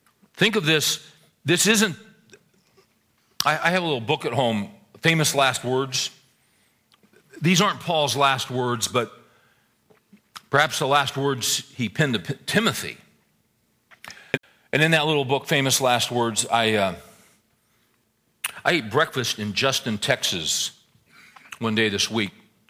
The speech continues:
some old cafe. And I'm walking out. There's this,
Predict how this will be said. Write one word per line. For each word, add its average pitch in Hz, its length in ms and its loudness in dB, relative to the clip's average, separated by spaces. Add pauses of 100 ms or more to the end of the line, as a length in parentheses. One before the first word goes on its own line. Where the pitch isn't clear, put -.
(140)
some 127 280 -4
old 113 200 -2
cafe. 98 640 -2 (960)
And 113 120 -4
I'm 104 160 -2
walking 131 360 2
out. 120 280 2 (500)
There's 110 220 -4
this, 101 220 -2